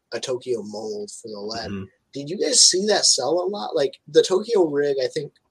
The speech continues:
Speaker 1: was here, and then, like, maybe it's still happening and we just don't know about it, but, like, I've, I, I've never had a ton of success with it.
Speaker 2: Yeah, I think the Tokyo rig,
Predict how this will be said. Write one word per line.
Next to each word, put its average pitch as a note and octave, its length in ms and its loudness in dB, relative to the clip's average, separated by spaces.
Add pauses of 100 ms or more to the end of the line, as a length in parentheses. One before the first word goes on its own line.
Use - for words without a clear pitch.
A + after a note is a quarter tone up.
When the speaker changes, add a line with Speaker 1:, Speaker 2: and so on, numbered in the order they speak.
(120)
Speaker 1:
was B2+ 380 2 (100)
here, G3+ 420 4
and D#3 220 -4
then, C#3+ 160 -6
like, A2+ 260 -8 (120)
maybe D3 340 -2
it's F#3+ 180 2
still C#3+ 220 0
happening C3 440 -4
and A#2+ 80 -6
we B2 80 -4
just B2 140 0
don't A2+ 200 -4
know A2+ 140 -4
about D#3 280 0
it, E3+ 120 -4
but, C#3 120 -4
like, A2+ 180 -6 (460)
I've, D3 240 -4 (100)
I, C3 100 -8 (160)
I've C#3+ 100 -8
never C3 240 -6
had A#2+ 180 -6
a G2+ 40 -16
ton A#2+ 260 -14
of - 60 2
success - 540 0
with - 160 -20
it. - 140 -20 (680)
Speaker 2:
Yeah, C#3 460 4
I C3 120 6
think C3+ 220 2
the D#3+ 100 0
Tokyo A#2+ 400 2
rig, A2+ 480 2